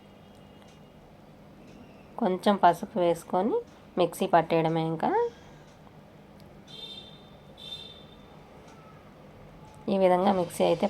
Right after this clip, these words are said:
పట్టేశాను. ఇదంతా ప్లేట్లో వేసి ఆరబెట్టేసుకోవాలి. వెంటనే మనము ఏదైనా డబ్బాలో కానీ సీసాలో కానీ వేసాము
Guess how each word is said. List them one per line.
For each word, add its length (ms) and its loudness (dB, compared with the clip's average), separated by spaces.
పట్టేశాను. 580 -2
ఇదంతా 380 6
ప్లేట్లో 480 4
వేసి 260 0
ఆరబెట్టేసుకోవాలి. 960 2
వెంటనే 400 8
మనము 240 6
ఏదైనా 300 6
డబ్బాలో 420 10
కానీ 260 4
సీసాలో 440 2
కానీ 200 0
వేసాము 360 0